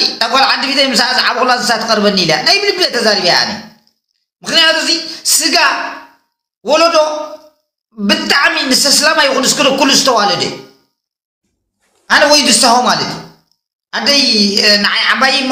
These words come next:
ናይ ሸውዓተ ወለዶ ሲ ጓል ጅምባሕራ ይብልዋ። ጓል ጅምባሕራ፣ ኣደይ ጅምባሕራ ይበሃላ፣ ጓል ገባሪታ ትበሃል። ሕጂ ከምዚ ዝኣመሰለ ፅልኢ ተኮር ኣብ ህዝቢ ትግራይ ክትገብሩ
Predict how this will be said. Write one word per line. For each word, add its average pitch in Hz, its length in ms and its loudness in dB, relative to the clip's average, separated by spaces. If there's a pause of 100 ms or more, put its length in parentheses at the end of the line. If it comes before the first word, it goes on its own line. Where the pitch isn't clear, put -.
(160)
ናይ 233 220 2
ሸውዓተ 220 340 2
ወለዶ 262 240 4
ሲ - 180 0
ጓል 226 220 -2
ጅምባሕራ 202 420 0
ይብልዋ። 180 280 -2 (680)
ጓል 202 200 0
ጅምባሕራ፣ 214 380 0 (300)
ኣደይ 190 240 0
ጅምባሕራ 208 360 2
ይበሃላ፣ 214 300 0 (480)
ጓል 214 200 0
ገባሪታ 226 440 4
ትበሃል። 208 340 -4 (160)
ሕጂ - 200 -4 (720)
ከምዚ 302 260 0 (100)
ዝኣመሰለ 262 580 2 (100)
ፅልኢ - 300 -2 (1000)
ተኮር 247 340 0
ኣብ 214 160 0
ህዝቢ 208 220 0
ትግራይ 285 320 2 (840)
ክትገብሩ 233 460 0